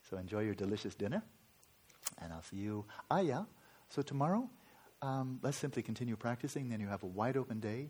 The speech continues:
to just have nothing other than Dharma. Uh, and so enjoy it. And I'll see you around.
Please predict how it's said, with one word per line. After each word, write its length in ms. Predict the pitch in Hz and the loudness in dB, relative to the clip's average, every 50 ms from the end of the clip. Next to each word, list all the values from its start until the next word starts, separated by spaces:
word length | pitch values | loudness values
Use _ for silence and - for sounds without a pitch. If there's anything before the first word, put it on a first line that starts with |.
| - | -8
to 60 | - 98 | -10 -8
just 180 | - 101 92 - | -8 -8 -6 -4
have 160 | 101 - 95 | -4 -4 -2
nothing 380 | 95 101 120 131 - 135 131 - | 2 4 4 4 4 2 0 0
other 220 | 104 101 101 92 | -2 -2 -2 -4
than 140 | 87 98 90 | -4 -2 -2
Dharma. 300 | - - - - 156 - - - - - - - - - - - - - - - - | -2 -2 -2 -4 -6 -8 -10 -14 -20 -20 -20 -20 -20 -20 -20 -20 -20 -20 -18 -10 -6
Uh, 300 | 98 95 92 90 90 90 90 - | -4 -4 -4 -4 -6 -8 -10 -10
and 100 | 104 95 | -10 -8
so 160 | - - 113 | -6 -6 -6
enjoy 320 | 107 98 95 - 104 113 147 | -4 -6 -4 -4 -2 -2 -2
it. 180 | 214 254 - - - - - - - - - - - - - - | -2 -4 -6 -12 -20 -20 -20 -20 -20 -20 -20 -8 -6 -6 -6 -4
And 80 | 98 | -8
I'll 80 | 90 90 | -8 -8
see 140 | - - 135 | -4 -2 0
you 140 | 127 117 104 | 0 0 0
around. 420 | 101 123 135 113 107 139 185 | 0 0 0 -2 -4 -6 -10